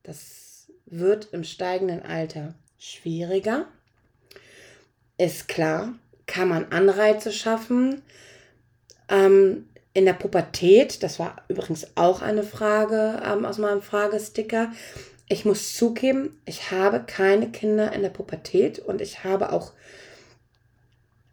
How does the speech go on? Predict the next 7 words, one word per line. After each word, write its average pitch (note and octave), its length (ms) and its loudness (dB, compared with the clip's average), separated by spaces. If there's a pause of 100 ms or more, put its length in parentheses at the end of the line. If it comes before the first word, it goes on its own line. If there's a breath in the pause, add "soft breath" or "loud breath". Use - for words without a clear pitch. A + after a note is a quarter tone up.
(480 loud breath)
ähm, E3 500 4 (800)
bis G3+ 200 8
auf - 380 0 (400)
eine, F#3 640 6
eine E3+ 260 0
Klasse G#3+ 400 0
mal, A#3 440 2